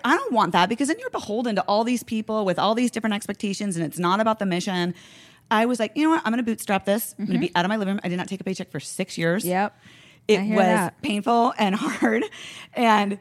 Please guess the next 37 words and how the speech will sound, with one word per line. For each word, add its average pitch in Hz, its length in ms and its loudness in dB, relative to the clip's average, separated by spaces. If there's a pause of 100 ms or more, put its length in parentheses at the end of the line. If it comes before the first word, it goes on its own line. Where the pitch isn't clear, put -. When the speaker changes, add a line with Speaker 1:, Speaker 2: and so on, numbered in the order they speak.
(340)
Speaker 1:
but 240 440 4
I 214 120 2
did 208 240 -4
it - 160 -6
because 185 420 -4
I 185 160 -2
wanted 180 540 -2
to, 151 680 2
um, 147 440 0 (120)
walk 175 400 2
the 214 100 -2
mile 220 520 2
of 180 340 2 (280)
what 202 260 2
I 208 80 4
wanted 196 240 0
to 180 60 -6
create. 220 520 -2
So 196 140 2
I - 20 4
Speaker 2:
Mm-hmm. 190 180 4
Speaker 1:
did - 120 0
it - 100 -2
out 165 80 2
of 185 40 0
my 208 60 2
living 165 220 2
room. 143 120 -4 (100)
I 175 40 0
made 180 240 2
the 180 40 -2
jewelry. 156 340 -2 (380)
I 165 340 4
went 190 360 0
and 190 120 2
did 180 360 4 (200)
sales - 480 0